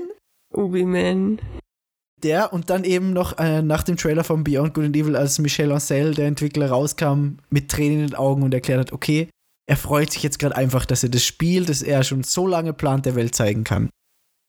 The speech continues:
Speaker 2: Das
Speaker 1: Ich
Speaker 2: war
Speaker 1: freu
Speaker 2: super
Speaker 1: mich
Speaker 2: süß.
Speaker 1: echt. Ich hab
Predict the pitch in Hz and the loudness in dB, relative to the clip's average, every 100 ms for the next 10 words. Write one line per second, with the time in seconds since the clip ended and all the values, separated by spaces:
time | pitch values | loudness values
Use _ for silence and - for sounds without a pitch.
0 | _ _ _ _ _ _ - 143 143 - | _ _ _ _ _ _ 0 2 2 2
1 | 185 170 - - 151 175 - - - - | 2 2 2 2 2 0 -4 -6 -8 -6
2 | 185 196 170 | 0 0 0